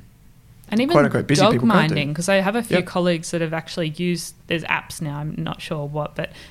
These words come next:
Speaker 1: um, you can say, "I can mind dogs in this area," and they, instead of sending it to a dog kennel, which are really expensive, or other pets, they just drop them off locally. So you get to meet local people and you get to look
Speaker 2: Mm.
Speaker 1: after animals.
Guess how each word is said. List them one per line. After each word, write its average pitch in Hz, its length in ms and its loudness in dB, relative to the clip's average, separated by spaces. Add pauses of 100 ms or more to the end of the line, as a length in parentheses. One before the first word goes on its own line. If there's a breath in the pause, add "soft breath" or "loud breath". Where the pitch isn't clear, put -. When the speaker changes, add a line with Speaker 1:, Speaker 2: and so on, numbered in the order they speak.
(160 loud breath)
Speaker 1:
um, 160 460 0
you 180 140 0
can 156 420 -6 (460)
say, - 320 0
"I 165 120 2
can 170 200 -2
mind 156 360 0
dogs 147 320 -2
in 151 140 -4
this 156 220 -8 (120)
area," 180 340 0
and 160 180 -4
they, 151 260 -6 (640)
instead 175 280 -2
of 165 100 0
sending 170 240 -2
it 156 120 -8
to - 80 -8
a 151 40 -4
dog 156 280 -2
kennel, 147 260 -10
which - 160 -8
are 165 40 -10
really 165 140 -6
expensive, 175 420 -8 (280)
or 160 160 -2 (180)
other 160 180 2
pets, - 500 -4 (400)
they 170 100 0
just 160 220 -4
drop - 240 -4
them 175 140 -2
off 165 220 -6
locally. 185 320 -4
So - 140 -4
you 190 100 0
get 175 160 -2
to - 80 -4
meet 160 320 -4 (460 soft breath)
local 170 360 0
people 185 480 -4
and 196 320 0
you 180 80 -4
get 170 240 -4
to 180 280 -2 (260)
look 175 140 -10
Speaker 2:
Mm. 185 80 0
Speaker 1:
after 170 200 0
animals. - 460 -4